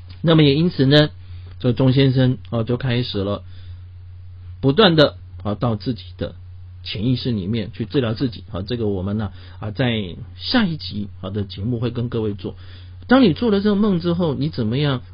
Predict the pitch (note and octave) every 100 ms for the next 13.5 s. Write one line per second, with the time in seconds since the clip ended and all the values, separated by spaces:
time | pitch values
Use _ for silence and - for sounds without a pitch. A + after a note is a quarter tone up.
0 | - F#3 E3+ F3 A#2+ F3 D#3+ D3+ D#3 C3
1 | F#2+ B2 C3+ B2 C3 - A#2+ B2 G2+ G2+
2 | C#3 C3 D3+ B3+ D4 F3+ A#3 A#3 A3 G#3
3 | G3+ G#3 G3+ D#3+ - - - - D3+ G#3+
4 | D#3 E3+ E3+ E3+ D#3+ G3+ A3+ C#3 B2 A#2+
5 | C3+ D3 E3+ B2 D3+ D#3 C#3 C#3+ C3 B2
6 | A2 A2+ C3 - A#2+ G#2 E2 - C3+ G#2
7 | A#2 B2+ D3 C#3+ G2 F#2 - B2+ A#2 B2+
8 | A#2+ G2+ A2 G2 F2+ G2+ A2 F#2 - C#2+
9 | D#2+ G#2 A2+ B2+ C3 A2 G#2 F2 A2 F2
10 | G2 - - - - - E3 D#3+ D3 D#3
11 | A2+ G2+ C3 A#2 A#2+ C3+ C3 C3 B2+ C3
12 | C3 B2+ F#2 F2+ C3+ A2 G2+ C#3 C#3+ C3+
13 | G2 F#2+ G2+ F#2+ F#2+